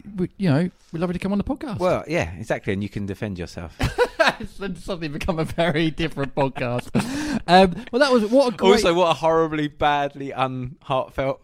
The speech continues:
Speaker 2: <laughs> apology.
Speaker 1: Apology, yeah.
Speaker 2: No, I am ser-, sincerely sorry if I upset any Kirsty Allsopps out there.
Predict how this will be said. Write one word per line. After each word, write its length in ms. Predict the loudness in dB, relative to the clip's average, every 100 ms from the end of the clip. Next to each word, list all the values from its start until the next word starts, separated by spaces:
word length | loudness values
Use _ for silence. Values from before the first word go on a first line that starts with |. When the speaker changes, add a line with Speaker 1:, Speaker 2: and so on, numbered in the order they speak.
| -20
Speaker 2:
<laughs> 120 | -12
apology. 720 | -10 -2 2 4 2 0 -2 -2
Speaker 1:
Apology, 580 | -2 -4 -8 -12 -14 -18
yeah. 240 | -20 -20 -20 -20 -10 4
Speaker 2:
No, 120 | 8
I 140 | 10
am 140 | 8 6
ser-, 220 | 0 -2
sincerely 680 | -6 -8 0 4 4 2 -6
sorry 400 | -8 -10 -10 -14
if 140 | -8
I 140 | -4 -4
upset 320 | -6 -10 -10
any 280 | -10 -12 -16 _ _ -20 -14
Kirsty 380 | -4 -4 -4 -10
Allsopps 420 | -10 -10 -12 -12
out 120 | -12 -12
there. 160 | -12